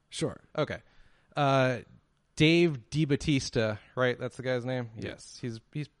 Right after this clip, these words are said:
Speaker 2: pretty funny, honestly. Like, I don't know if he's a lead, but in a couple support roles, he's pretty damn good.
Speaker 1: Yeah.
Speaker 2: Like,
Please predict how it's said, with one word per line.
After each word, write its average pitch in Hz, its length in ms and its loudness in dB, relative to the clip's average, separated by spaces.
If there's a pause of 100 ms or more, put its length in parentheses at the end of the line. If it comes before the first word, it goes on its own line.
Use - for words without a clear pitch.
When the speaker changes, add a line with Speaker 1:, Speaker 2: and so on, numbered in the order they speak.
Speaker 2:
pretty 269 200 -4
funny, 160 460 -4
honestly. 104 460 -6
Like, 113 160 -2
I 131 60 2
don't 151 140 0
know 139 80 -2
if 123 60 -4
he's 120 160 -4
a 110 120 0
lead, 107 680 -6 (480)
but 120 320 -2
in 120 400 -6 (260)
a 147 100 -4
couple 202 260 -2
support - 440 -4
roles, 113 400 -6
he's 160 260 -10 (180)
pretty 175 280 -4
damn 135 280 -2
good. 104 340 -8 (480)
Speaker 1:
Yeah. 180 360 -2 (420)
Speaker 2:
Like, 127 440 -4